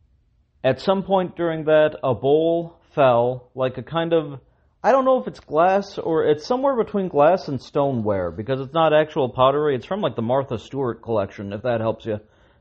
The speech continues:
But, like, it wasn't the kind of glass that shatters all over the place. It's the kind of glass that when it breaks, it just has big chunks, you know. Uh, so you may see this coming.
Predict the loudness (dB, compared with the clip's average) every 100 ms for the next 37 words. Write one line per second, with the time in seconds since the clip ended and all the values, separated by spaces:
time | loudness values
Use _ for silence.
0 | -2 0 2 0 2 -2 0 0 0 -2
1 | -6 -2 -2 0 2 2 2 -6 -2 0
2 | 2 0 0 0 0 -2 -4 -2 -4 -6
3 | -14 -6 -4 -2 2 2 2 -4 -4 -6
4 | -4 -2 -2 -4 -12 -10 -10 -4 -4 -2
5 | -4 -4 -6 -4 -4 -6 -18 -20 -8 -4
6 | -4 -4 -8 _ _ _ _ _ _ _
7 | _ 0 2 4 2 0 0 0 0 0
8 | 0 -4 -4 -4 -2 0 0 -2